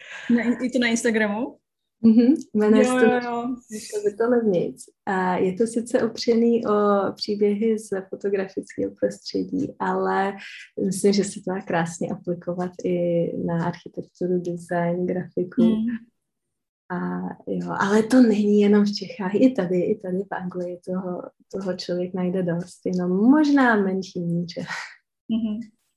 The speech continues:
Speaker 1: A teď bych se asi ještě ráda zeptala, eh, k tvojí technice. Co používáš za foťák?
Speaker 2: Takže mám, eh, Fujifilm X T tři.
Speaker 1: Mhm.
Speaker 2: Je to bezzrcadlovka. A,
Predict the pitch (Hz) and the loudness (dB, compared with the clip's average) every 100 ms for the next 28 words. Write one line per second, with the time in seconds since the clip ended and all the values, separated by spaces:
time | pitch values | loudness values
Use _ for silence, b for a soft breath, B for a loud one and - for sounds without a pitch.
0 | _ B B B B _ _ _ - 240 | _ B B B B _ _ _ -14 -4
1 | 214 202 233 233 233 - 240 240 247 233 | -2 0 0 -2 -2 -4 -2 -2 0 0
2 | 226 233 240 247 233 233 233 233 220 - | 0 -2 -2 -2 -2 -2 -2 -2 -4 -4
3 | 220 220 220 285 269 285 285 - 508 - | -4 -4 -6 -2 -2 -2 -4 -4 -6 -4
4 | 240 - B B B - 233 247 226 226 | -4 -4 B B B -8 0 2 4 2
5 | 226 220 226 220 175 277 320 _ _ _ | 0 0 -2 -2 -4 -4 -10 _ _ _
6 | _ _ _ _ _ _ - 220 214 202 | _ _ _ _ _ _ -4 0 0 0
7 | 208 196 214 247 254 226 208 202 196 - | 0 4 4 6 6 4 0 0 -4 -6
8 | 214 262 262 - 294 302 226 220 - 254 | -4 -2 -2 -2 -2 0 -4 -8 -8 -6
9 | 233 - 196 208 294 339 - _ - 220 | -6 -4 -4 -4 -2 -2 -4 _ -2 2
10 | 240 247 - _ _ _ _ _ _ _ | 2 -2 -8 _ _ _ _ _ _ _
11 | 202 208 208 190 - - - 220 254 247 | -8 -4 -4 -4 -6 -6 -4 -2 -2 -2
12 | 294 349 - _ _ _ b _ _ _ | -4 -6 -10 _ _ _ b _ _ _
13 | _ _ _ _ 214 | _ _ _ _ -2